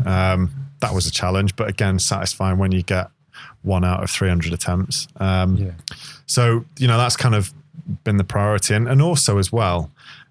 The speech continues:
Speaker 1: looking back at a lot of my work over the last twelve months,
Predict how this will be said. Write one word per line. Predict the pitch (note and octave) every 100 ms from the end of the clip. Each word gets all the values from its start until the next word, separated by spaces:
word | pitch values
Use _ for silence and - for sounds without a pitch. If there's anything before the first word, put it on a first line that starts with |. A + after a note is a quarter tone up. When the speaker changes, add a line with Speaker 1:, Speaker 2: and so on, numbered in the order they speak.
| _
Speaker 1:
looking | C3 C3 - A#2+
back | G#2 - G2
at |
a |
lot | G2+ F#2
of | F#2
my | F#2+
work | F#2 F#2 F2 - - _ _
over | G2+ F2+
the | G2
last | F2+
twelve | - G2 F2
months, | E2 E2 - -